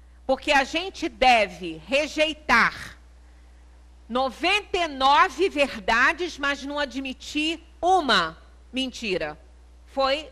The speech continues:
a recomendação de Kardec. Rejeite as verdades, mas não aceite nenhuma mentira.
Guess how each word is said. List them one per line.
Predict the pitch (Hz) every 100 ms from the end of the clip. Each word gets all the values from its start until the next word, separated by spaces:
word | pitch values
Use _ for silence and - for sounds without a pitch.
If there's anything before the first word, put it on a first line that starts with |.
| -
a | -
recomendação | 254 269 277 277 269 262 233 226
de |
Kardec. | - 285 277 190 156 - - - - - -
Rejeite | 220 220 220 302 403 392 370
as | 277
verdades, | 302 233 240 339 311
mas | 330 330
não | 320 320
aceite | 302 - 302 320 294
nenhuma | 302 453 359 381
mentira. | 370 359 - 170 147